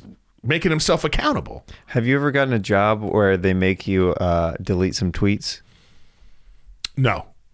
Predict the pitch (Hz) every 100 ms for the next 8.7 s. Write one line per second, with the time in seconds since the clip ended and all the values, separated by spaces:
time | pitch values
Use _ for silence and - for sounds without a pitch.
0 | _ _ - 113 113 95 110 107 107 104
1 | 101 101 - 104 98 101 202 - 117 117
2 | - 104 104 127 123 127 127 110 113 110
3 | 110 101 98 101 - 85 69 - 98 104
4 | 98 95 98 92 101 87 95 - 107 98
5 | 92 90 76 76 78 - - - 104 98
6 | 85 - - - - - - - _ _
7 | - - 57 53 - - - 104 - -
8 | - - - - 180 415 440